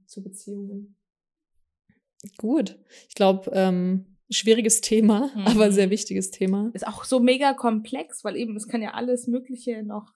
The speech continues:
Speaker 2: von außen sein, warum man so ist und warum so
Speaker 1: Mhm.
Speaker 2: Beziehungen scheitern. Eben, es passt halt nicht oder ist wirklich was an mir oder an meiner
Speaker 1: Ja.
Speaker 2: Partnerin, die irgendein Muster hat und was in der Kindheit
Speaker 1: Ja.
Speaker 2: erlebt hat,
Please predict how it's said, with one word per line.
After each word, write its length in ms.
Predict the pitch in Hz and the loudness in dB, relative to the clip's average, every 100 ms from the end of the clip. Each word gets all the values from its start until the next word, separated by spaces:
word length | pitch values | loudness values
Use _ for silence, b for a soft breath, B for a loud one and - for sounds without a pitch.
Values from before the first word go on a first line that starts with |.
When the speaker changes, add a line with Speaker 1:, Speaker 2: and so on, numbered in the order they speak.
| _ | _
Speaker 2:
von 220 | _ 226 | _ -10
außen 600 | - - 233 240 208 202 | -8 -8 -6 -6 -8 -8
sein, 540 | 185 175 180 185 185 190 | -10 -10 -10 -10 -14 -10
warum 320 | 185 175 214 | -10 -8 -8
man 180 | 220 208 | -8 -8
so 160 | 180 180 | -10 -10
ist 300 | 190 202 - | -8 -10 -10
und 300 | 190 190 190 _ _ _ _ _ _ | -14 -12 -16 _ _ _ _ _ _
warum 300 | 180 185 190 | -14 -12 -12
so 160 | 190 - | -12 -8
Speaker 1:
Mhm. 160 | 185 | -6
Speaker 2:
Beziehungen 360 | 185 202 190 185 | -4 -4 -6 -12
scheitern. 640 | - - 160 - 190 190 - _ | -12 -10 -10 -12 -14 -14 -16 _
Eben, 280 | - 180 160 _ _ | -12 -12 -12 _ _
es 120 | - | -20
passt 260 | - 180 - | -14 -14 -8
halt 180 | 220 220 | -8 -6
nicht 260 | 247 262 | -8 -10
oder 180 | 190 185 | -12 -10
ist 140 | 175 - | -10 -12
wirklich 320 | 180 170 - | -16 -16 -14
was 260 | 160 170 - | -14 -14 -14
an 200 | 196 202 | -12 -12
mir 260 | 190 185 | -12 -14
oder 420 | 190 180 180 180 175 _ _ _ _ _ _ | -14 -14 -16 -18 -20 _ _ _ _ _ _
an 100 | 190 | -16
meiner 160 | 185 185 | -10 -8
Speaker 1:
Ja. 100 | 190 | -8
Speaker 2:
Partnerin, 540 | 190 185 196 180 185 | -10 -14 -16 -14 -16
die 140 | 175 - | -14 -12
irgendein 240 | 185 180 | -12 -12
Muster 360 | 180 190 - 180 | -14 -14 -12 -10
hat 200 | - 170 | -12 -12
und 80 | 165 b b b | -16 b b b
was 160 | 202 202 | -8 -6
in 60 | |
der 100 | 196 | -8
Kindheit 380 | 180 202 196 180 | -6 -4 -4 -4
Speaker 1:
Ja. 60 | 170 | -6
Speaker 2:
erlebt 280 | 170 170 190 | -10 -14 -20
hat, 300 | 180 _ | -20 _